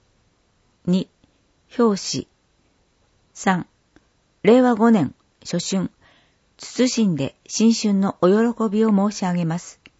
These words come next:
四、三郷ナウ。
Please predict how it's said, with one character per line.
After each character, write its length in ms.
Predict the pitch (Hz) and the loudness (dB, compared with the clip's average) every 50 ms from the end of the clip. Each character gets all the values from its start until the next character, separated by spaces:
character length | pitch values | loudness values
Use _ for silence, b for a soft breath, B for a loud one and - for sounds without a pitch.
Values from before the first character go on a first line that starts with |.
| _ _ _ _ _ _ _ _ _ _ _ _ _ _ _ _ _ - | _ _ _ _ _ _ _ _ _ _ _ _ _ _ _ _ _ -6
四、 300 | - 196 208 - - - _ _ _ _ _ _ _ _ _ _ _ _ - | -4 -2 -2 -2 -4 -8 _ _ _ _ _ _ _ _ _ _ _ _ -6
三 80 | 185 202 | -6 -4
郷 320 | - 240 247 - - 208 | -2 -2 -4 -2 -2 -2
ナ 200 | 185 185 175 139 | -2 -2 -4 -6
ウ。 60 | - | -8